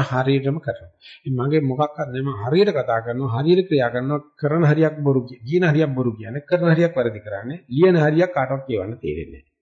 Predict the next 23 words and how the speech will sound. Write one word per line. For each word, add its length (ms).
හැබැයි 240
ඉතින් 120
මම 100
හොඳටම 340
දන්නවා. 400
ඊට 120
පස්සේ 160
ලොකු 160
දෙනෙක් 180
කමන්නේ 320
ලියන්න 280
කියලා. 280
ඊවල 240
මම 200
කවදාද 380
කවදාකවත් 1000
මම 200
ලියන 260
එකක් 120
ප්‍රසිද්ධ 320
කරන්න 360
දියා 180
මටම 360